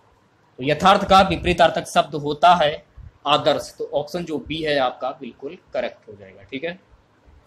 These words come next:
Next question की बात कर लेते हैं guys, अगला question है, निम्न में से कौन सूर्य का पर्यायवाची है? हिमांशु, अश्रु,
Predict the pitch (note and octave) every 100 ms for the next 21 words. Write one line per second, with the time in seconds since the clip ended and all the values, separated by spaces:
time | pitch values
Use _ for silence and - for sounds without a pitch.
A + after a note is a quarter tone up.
0 | _ _ _ _ _ - - E3+ G3+ G#3
1 | G3 G3+ F#3+ F#3 F#3 E3 F3 D#3+ D3 D#3
2 | D3+ D#3 D#3 D3 D#3 D3+ D3 D#3 D3 B2
3 | D3+ E3+ D#3+ D3+ C#3 - - D#3 E3 -
4 | E3 E3 E3+ D#3 D#3 D3 C#3 C#3+ C3 B2
5 | - B2+ A#2 G2 _ _ B2 C3+ C#3 D#3
6 | D#3+ - _ _ D3+ - D#3